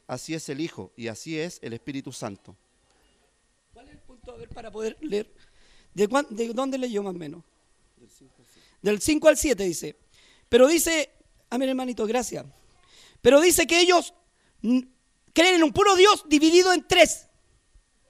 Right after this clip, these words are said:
Speaker 2: ¿Dónde escuchó esto usted?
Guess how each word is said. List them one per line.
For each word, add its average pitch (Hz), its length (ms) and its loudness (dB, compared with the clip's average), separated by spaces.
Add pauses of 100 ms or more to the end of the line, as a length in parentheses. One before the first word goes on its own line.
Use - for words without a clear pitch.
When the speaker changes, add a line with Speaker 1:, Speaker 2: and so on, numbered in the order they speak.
(1400)
Speaker 2:
¿Dónde 277 280 -2
escuchó - 300 -6
esto 233 200 -6
usted? - 220 -16